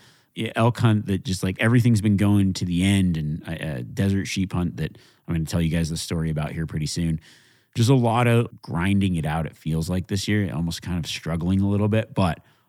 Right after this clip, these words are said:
also having, you know, feeling really good in the mountains. And, and I always generally do, but I feel exceptionally good this year.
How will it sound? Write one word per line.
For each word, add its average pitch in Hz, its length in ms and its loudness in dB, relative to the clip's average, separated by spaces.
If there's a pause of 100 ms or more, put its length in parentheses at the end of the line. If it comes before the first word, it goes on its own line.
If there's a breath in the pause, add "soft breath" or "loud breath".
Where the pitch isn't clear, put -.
(140)
also 110 640 2 (240)
having, 90 680 -2 (180)
you 123 120 0
know, 80 220 -4
feeling 139 480 4
really 123 260 6
good 85 540 -2
in 95 160 0
the 90 80 0
mountains. 78 480 -4
And, 92 280 -2
and 110 120 0
I 120 120 -4
always 139 340 4
generally 127 400 4
do, 104 280 4
but 95 300 -2
I - 40 -10
feel 110 340 0
exceptionally 87 720 -2
good 80 320 -2
this 76 220 -4
year. 69 240 -6